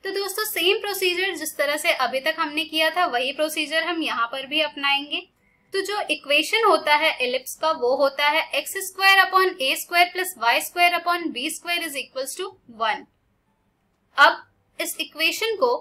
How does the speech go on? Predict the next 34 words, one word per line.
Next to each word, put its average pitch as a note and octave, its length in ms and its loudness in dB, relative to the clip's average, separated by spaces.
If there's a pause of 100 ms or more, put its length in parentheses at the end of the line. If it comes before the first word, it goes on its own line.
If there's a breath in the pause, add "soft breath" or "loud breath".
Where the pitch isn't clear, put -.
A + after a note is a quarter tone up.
(140)
हम F#4+ 260 4
differentiate E4 680 0
करेंगे B3+ 400 0
with E4+ 260 -6
respect - 480 -4
to G4 140 -4 (140)
x। - 280 -12 (920)
जब F4+ 160 0
हम G#4+ 160 0
इसे G#4+ 220 0 (140)
x - 160 -4
के G4+ 180 0
respect F#4+ 380 -2
में G4 140 2
differentiate D4+ 640 -2
करेंगे B3+ 360 2
तो F4 140 -4
हमें A#3+ 260 -2
ये C4 160 -4
मिल C4+ 220 -4
जाएगा C4+ 380 2 (160)
two F#4+ 180 0
x G#4+ 320 -4
upon E4+ 340 2 (100)
ए C4+ 160 -2
स्क्वायर G4 400 -4
प्लस F#4 300 -6
टू F#4+ 300 -2
वाई A3+ 320 4 (640)
upon F4+ 440 4
बी C#4 220 -2
स्क्वायर F4+ 400 2
multiplied D4 600 0
by D#4+ 100 4